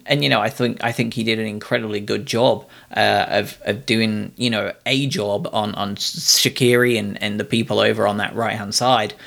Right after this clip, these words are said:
Um, he looked very comfortable on that right wing-back role. Um, his injury is, is a great concern to me. Um, it, it looked like knee ligaments. Uh, cruciates are no joke.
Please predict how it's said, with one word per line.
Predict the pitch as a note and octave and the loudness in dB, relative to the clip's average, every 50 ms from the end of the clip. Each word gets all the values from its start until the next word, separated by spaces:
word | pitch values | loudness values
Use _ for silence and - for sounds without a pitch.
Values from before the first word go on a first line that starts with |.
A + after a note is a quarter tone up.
| - - - - - | -20 -20 -20 -10 -2
Um, | - A2 A2 A2 G#2 G#2 G#2 F#2+ - - - - _ - | 0 2 2 2 2 0 -4 -6 -8 -10 -16 -20 _ -4
he | A2 C3+ C3 | 0 2 4
looked | B2 B2+ B2+ - | 4 4 2 2
very | A#2 B2+ B2+ B2 | 2 4 4 4
comfortable | A#2+ - - C#3+ C#3 C3+ - F#2+ G2 F#2+ - - - _ _ _ _ - | 2 2 2 2 2 0 -2 -4 -4 -4 -4 -6 -12 _ _ _ _ -2
on | A#2+ A2+ A2+ | -2 0 0
that | G#2+ - | 0 0
right | G#2+ A2+ G#2 F2+ | 0 0 0 0
wing-back | G2+ A2 G#2+ G#2+ G#2 G2 - - - A2 | 0 -2 -2 0 0 -2 -2 -2 0 2
role. | G2+ F#2+ E2+ - - - - - - - - - - - | 2 2 2 0 -2 -6 -12 -20 -20 -20 -20 -20 -20 -12
Um, | - - - G#2+ G#2+ G#2+ G#2 G#2 G2+ F#2 - - | -6 -2 0 2 2 2 2 0 -2 -4 -6 -2
his | A#2 C3 C3+ C3 | 0 0 2 4
injury | C3 C#3 D3+ D3+ C3 C#3+ D3+ D#3 D#3 C#3 | 4 4 4 4 4 4 4 4 4 4
is, | B2+ B2+ B2+ A#2+ - - - - | 4 2 2 0 -4 -6 -2 -2
is | A#2+ A#2 A2+ | 0 0 0
a | G#2+ | -2
great | A2 A2+ A#2 A#2 A#2 A#2 A2 | 0 2 4 4 4 2 2
concern | - A2+ G#2+ A2 G#2+ - - A2 A2+ A2+ A2+ | 0 -2 0 0 0 0 2 2 2 2 0
to | - - A2 | 0 0 0
me. | G#2+ A2 B2 D3+ F3 - - - - - - _ - | 0 0 0 -2 -4 -6 -10 -18 -20 -20 -20 _ -6
Um, | - - A2+ A2+ A2+ G#2+ G#2+ G#2 G2+ - - | -2 0 2 2 2 0 -2 -4 -6 -4 -2
it, | A#2 A#2 G#2+ - - _ _ | -2 -2 -2 -4 -6 _ _
it | - A#2+ F#2+ | -2 -2 0
looked | G2 A2 A#2+ B2 - | 0 0 0 0 2
like | - B2 A#2+ - - | 2 2 2 2 0
knee | A#2+ A#2 A#2 A#2+ | 0 0 2 2
ligaments. | B2+ B2+ C3 C3 C3 C3+ C#3+ D3 D3+ - - - - - - - - | 4 4 4 4 4 2 2 2 0 -2 0 0 2 2 0 0 0
Uh, | A#2 A2+ G#2+ G#2+ G#2+ G#2+ - - - - _ _ _ _ _ _ - | 2 2 4 2 2 0 0 -4 -8 -10 _ _ _ _ _ _ -10
cruciates | - - C3+ C3 A#2 - - C3 A#2+ - - - - | 0 4 4 6 6 6 4 4 4 2 2 0 0
are | A#2 | 0
no | A2+ A2+ A2+ A2 G#2+ | 2 2 2 2 2
joke. | G#2 - - A2+ C3 C#3+ C#3+ - - - | 0 0 2 4 4 4 4 0 -4 -10